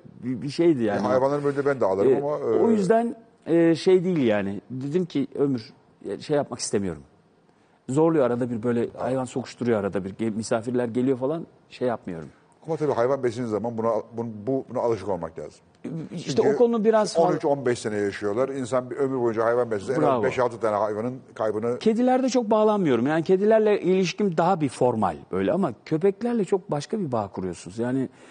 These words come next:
Speaker 1: e, ben onun şeyine katlanamıyorum. E, şimdi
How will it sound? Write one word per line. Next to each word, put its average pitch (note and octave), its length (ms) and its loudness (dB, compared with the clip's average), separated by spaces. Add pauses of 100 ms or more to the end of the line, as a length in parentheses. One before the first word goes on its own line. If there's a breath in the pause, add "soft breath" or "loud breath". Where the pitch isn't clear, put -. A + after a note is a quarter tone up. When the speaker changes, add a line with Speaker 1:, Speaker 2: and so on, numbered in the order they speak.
(280 loud breath)
Speaker 1:
e, A#2+ 140 0
ben E3 140 4
onun F3+ 340 2
şeyine E3 320 0
katlanamıyorum. C3 720 -4 (760)
E, B2 300 0
şimdi D#3 320 -4